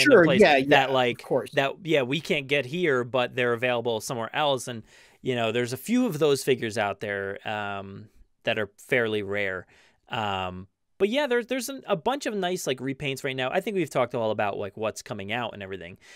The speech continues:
Speaker 2: Um, but I haven't been able to find any Camp Cretaceous stuff. I know I'm getting super jealous 'cause everybody's out there finding all the Camp Cretaceous stuff. People are buying Bumpy already and,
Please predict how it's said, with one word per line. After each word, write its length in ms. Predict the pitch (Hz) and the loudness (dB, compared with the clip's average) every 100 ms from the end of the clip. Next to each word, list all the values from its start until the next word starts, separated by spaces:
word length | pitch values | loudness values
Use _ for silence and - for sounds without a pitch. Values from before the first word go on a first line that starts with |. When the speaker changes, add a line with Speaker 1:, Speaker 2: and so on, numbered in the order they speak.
| - - | -20 -8
Speaker 2:
Um, 520 | 120 110 101 95 98 | -4 -2 -4 -6 -2
but 160 | 147 127 143 | 0 0 0
I 120 | 208 | 0
haven't 280 | 269 277 151 | 0 -2 -6
been 120 | 160 | -4
able 200 | 151 147 | -2 -4
to 80 | 131 | -4
find 380 | 151 131 110 113 - | -2 -2 -4 -8 -8
any 480 | 151 175 139 107 | -6 -4 -4 -6
Camp 320 | 101 - 110 - | -8 -8 -8 -8
Cretaceous 480 | 113 117 101 98 | -8 -6 -6 -10
stuff. 220 | - 85 107 | -12 -10 -8
I 80 | |
know 420 | 123 131 127 127 - _ _ _ _ 151 _ - - - | -4 -2 -2 -2 -6 _ _ _ _ -20 _ -20 -16 -8
I'm 320 | 135 135 143 | -2 -2 0
getting 200 | 170 151 | -2 -4
super 280 | - 185 165 | -4 -4 0
jealous 300 | 180 165 143 | 2 2 2
'cause 140 | 139 | 0
everybody's 400 | 143 147 147 139 | -2 0 -4 0
out 180 | 156 165 | 2 2
there 140 | 151 | 0
finding 640 | 139 - 190 190 160 139 135 - - | 0 2 4 4 0 -4 -8 -18 -2
all 200 | 185 196 | 6 6
the 80 | 175 | 6
Camp 240 | 180 156 | 0 0
Cretaceous 400 | 156 156 135 139 | 0 0 0 -2
stuff. 220 | 151 131 | -2 -2
People 200 | 175 139 | -2 0
are 100 | 131 | 0
buying 300 | 117 131 117 | 2 0 -2
Bumpy 440 | 117 156 135 147 139 | 0 0 2 0 2
already 520 | 131 131 127 123 120 | 2 2 0 -2 -4
and, 200 | 110 | -6